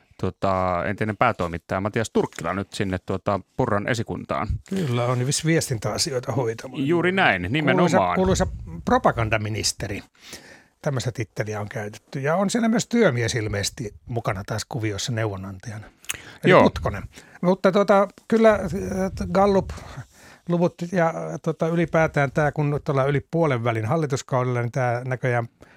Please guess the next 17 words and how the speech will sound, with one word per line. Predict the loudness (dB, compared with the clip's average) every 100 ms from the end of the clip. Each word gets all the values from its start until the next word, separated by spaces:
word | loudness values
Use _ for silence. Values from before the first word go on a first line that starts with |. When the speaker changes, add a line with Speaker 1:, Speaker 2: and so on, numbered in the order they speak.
| -6 -4
Speaker 2:
pakottaa | -2 -4 -2 0 0 -2 _ -6
terävöittämään | 0 0 0 -4 -6 -6 -4 -4
omaa | -4 -2
viestintää. | -2 -4 -6 -10 -12 -12 -14 -16 -18
Mutta | -6 -2
tää | 2 4
oli | 4
kyllä | 2 2
mielenkiintoinen | 4 4 2 0 0 -2
kuvio, | 0 0 0 -2
tää, | -4
tota, | -4 -6 -6
Purran | -4 -2 0 -2
ja | -2
valtiovarainministeriön | -2 -4 -6 -6 -8 -8 -8 -10 -8 -6 -6 -8 -14 -8
viestinnän | -8 -6 -8 -6
suhde. | -6 -8 -14